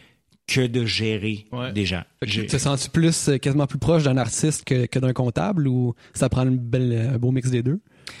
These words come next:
Speaker 1: Ah non, je suis plus proche d'un artiste que d'un comptable.
Speaker 3: Ouais, c'est ça.
Speaker 1: J'ai souvent pensé que j'étais un comptable, mais j'ai zéro patience pour regarder.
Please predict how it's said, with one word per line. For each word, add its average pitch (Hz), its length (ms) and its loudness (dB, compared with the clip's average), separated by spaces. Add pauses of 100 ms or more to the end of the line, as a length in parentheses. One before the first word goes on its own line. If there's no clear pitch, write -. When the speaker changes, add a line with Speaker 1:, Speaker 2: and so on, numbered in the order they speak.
(240)
Speaker 1:
Ah 127 100 2
non, 147 180 2
je - 60 -2
suis - 100 -8
plus 135 300 -2
proche 123 240 -2
d'un 110 120 -2
artiste 104 400 -4
que 113 60 -6
d'un 95 160 -4
comptable. 90 340 -6
Speaker 3:
Ouais, 113 80 -2
c'est 135 100 -6
ça. 131 140 -4
Speaker 1:
J'ai 131 120 2
souvent 143 300 0
pensé 135 300 -2
que - 60 -8
j'étais - 120 -4
un 107 80 -2
comptable, 120 420 -2
mais 107 80 -2
j'ai 107 200 -2
zéro 110 560 -2
patience 117 600 -4
pour 95 140 -12
regarder. 92 360 -6